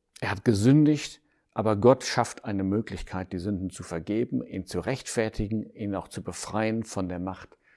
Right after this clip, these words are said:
der Sünde. Im ersten Korintherbrief spricht Paulus dann davon, welchen Weg Christen gemeinsam gehen. Ja, was ist zu verstehen unter der Versammlung Gottes und ihrem Weg, vor allen Dingen auf der Erde,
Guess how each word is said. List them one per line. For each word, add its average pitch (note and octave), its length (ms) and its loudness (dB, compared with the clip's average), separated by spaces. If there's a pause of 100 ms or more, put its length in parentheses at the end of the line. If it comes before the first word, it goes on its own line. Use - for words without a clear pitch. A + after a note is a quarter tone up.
(240)
der F#2 140 -6
Sünde. F#2 500 -6 (1600)
Im A2+ 140 -2
ersten D#3 240 2
Korintherbrief A#2 760 0 (420)
spricht - 440 -6
Paulus A#2 420 0
dann F2+ 160 -4
davon, F2 540 -6 (960)
welchen B2+ 540 2
Weg C#3 380 0
Christen C#3 720 0
gemeinsam A#2 840 4
gehen. D#2 400 -8 (420)
Ja, G#2+ 340 -2
was D3 300 0
ist - 300 -10
zu B2+ 100 -2
verstehen A#2+ 640 -2
unter A#2 460 -2
der G#2 160 -4
Versammlung G#2 640 -6
Gottes G#2 420 -4
und G2 240 -10
ihrem F#2+ 400 -8
Weg, A#2+ 320 -6
vor - 220 -12
allen G#2+ 240 -6
Dingen G2 260 -6
auf - 260 -12
der D#2+ 180 -10
Erde, E2 360 -12